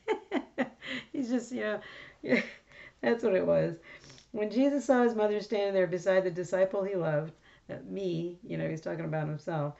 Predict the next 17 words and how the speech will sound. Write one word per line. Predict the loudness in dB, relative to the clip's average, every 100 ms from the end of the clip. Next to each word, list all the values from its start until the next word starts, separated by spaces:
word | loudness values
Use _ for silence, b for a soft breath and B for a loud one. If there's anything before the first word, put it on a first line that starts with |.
| B B B
he | -8
said | 4 6 6
to | 0
her, | -2 -2 -4 -8 -8
okay, | -8 -6 -8 -8
so | -10 -10 -8 -10 _ _ _ -16
anyway, | -12 -10 -10 -12 -14 _
I'm | -10 -10 -10 -8
not | -8 -6
trying | -6 -4
to |
make | -4 -4
light | -4 -2 -2
of |
this. | -4 -6 -8
I | -10
just, | -10